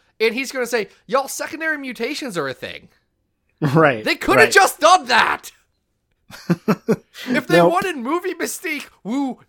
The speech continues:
Speaker 1: never shows up again.
Speaker 2: Thank God. Uh, it's only for a few pages here.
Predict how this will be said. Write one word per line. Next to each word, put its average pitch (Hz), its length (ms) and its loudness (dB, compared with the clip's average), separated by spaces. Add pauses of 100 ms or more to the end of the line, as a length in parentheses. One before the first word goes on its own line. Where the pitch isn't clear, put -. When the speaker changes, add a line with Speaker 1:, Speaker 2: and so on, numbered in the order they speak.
Speaker 1:
never 117 580 -4
shows 127 360 -12
up 151 200 -6
again. 151 600 -4 (340)
Speaker 2:
Thank 123 200 -6
God. 113 480 -6 (560)
Uh, 113 360 -6
it's - 120 -10
only 135 240 0
for 131 200 0
a 110 60 -2
few 139 160 0
pages 139 420 0
here. 117 440 -8